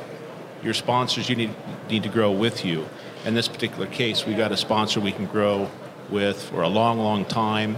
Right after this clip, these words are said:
that has the resources, the intellectual capital, the connections and things that we can do to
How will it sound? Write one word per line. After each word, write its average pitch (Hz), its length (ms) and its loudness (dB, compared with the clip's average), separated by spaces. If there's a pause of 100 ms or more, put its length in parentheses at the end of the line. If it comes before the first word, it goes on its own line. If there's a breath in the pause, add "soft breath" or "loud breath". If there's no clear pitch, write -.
that 98 100 -4
has 101 220 0
the 98 100 -2
resources, 113 840 2
the - 140 -4
intellectual 117 580 2
capital, 120 640 4
the 95 100 0
connections 120 580 0
and 107 140 0
things 110 280 2
that - 100 -2
we 104 100 0
can 107 220 -2
do 104 260 2
to 98 340 0